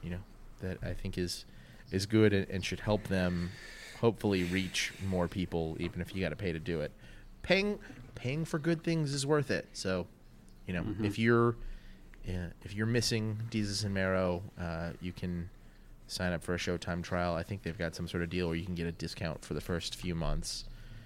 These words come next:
Speaker 1: Um, but, you know, check 'em out if you have the ability to. Desus and Mero are on Showtime.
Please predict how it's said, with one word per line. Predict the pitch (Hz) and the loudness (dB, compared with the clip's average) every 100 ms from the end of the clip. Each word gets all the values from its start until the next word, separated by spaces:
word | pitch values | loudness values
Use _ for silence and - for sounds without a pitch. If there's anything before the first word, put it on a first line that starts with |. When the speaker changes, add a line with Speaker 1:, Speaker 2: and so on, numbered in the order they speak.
| - - | -14 -2
Speaker 1:
Um, | - 165 80 78 80 - - - - - | 2 4 2 0 -2 -4 -4 -4 -4 2
but, | 107 113 - - - - - - - - | 4 4 0 -16 -16 -18 -18 4 8 8
you | 127 | 6
know, | 117 - - - - - | 2 -2 -8 -6 -4 0
check | - 151 180 | 6 8 12
'em | |
out | 165 139 | 12 12
if | 123 | 10
you | 123 | 10
have | 120 107 | 10 10
the | 107 | 6
ability | 104 98 92 | 6 4 4
to. | 87 98 | 2 0
Desus | 92 123 127 110 | 4 4 4 4
and | 113 | 4
Mero | 104 98 92 90 87 - - | 6 6 4 2 0 -6 -4
are | 87 85 | -2 0
on | 82 80 | 0 0
Showtime. | - 180 170 165 147 139 | 6 6 8 8 8 4